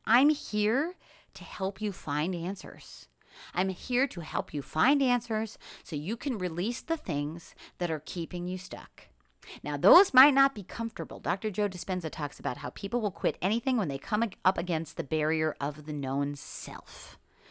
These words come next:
People will quit anything when they come up against the barrier of the known self. That's when people wanna quit things.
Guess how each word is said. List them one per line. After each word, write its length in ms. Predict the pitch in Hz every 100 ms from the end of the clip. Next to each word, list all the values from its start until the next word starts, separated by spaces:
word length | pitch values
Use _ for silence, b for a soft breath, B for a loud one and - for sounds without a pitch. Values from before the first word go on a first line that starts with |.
| B B B
People 320 | - 202 247 277
will 100 | 294
quit 360 | - 233 240 -
anything 540 | 330 349 - 117 - - _ _
when 180 | 190 151
they 100 | 120
come 260 | - 285
up 140 | 320 311
against 340 | 185 180 185
the 60 | 185
barrier 400 | 151 139 165 170
of 220 | - -
the 80 | 156
known 260 | 135 139
self. 380 | 147 110 - -
That's 320 | - 196 -
when 120 | 196 202
people 300 | 190 196 170
wanna 280 | 147 151
quit 340 | 151 - 156 -
things. 520 | - - - -